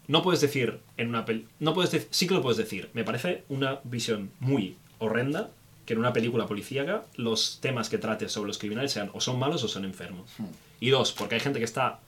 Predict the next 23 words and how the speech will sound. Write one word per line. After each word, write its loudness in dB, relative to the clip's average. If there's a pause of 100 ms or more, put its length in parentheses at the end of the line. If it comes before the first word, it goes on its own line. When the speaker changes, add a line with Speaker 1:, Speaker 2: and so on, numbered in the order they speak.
(180)
Speaker 1:
que 2
tiene -4
enfermedades, 0 (320)
enfermedades -2
mentales, 0
normalmente -2
se -6
habla 0
de 0
ellas, -2 (260)
que 0
no 0
son 6
criminales, 0
tienen -2
una -2
enfermedad -2
mental. -4
O -12
sea, -6 (540)
si -4
tú -2
tienes 0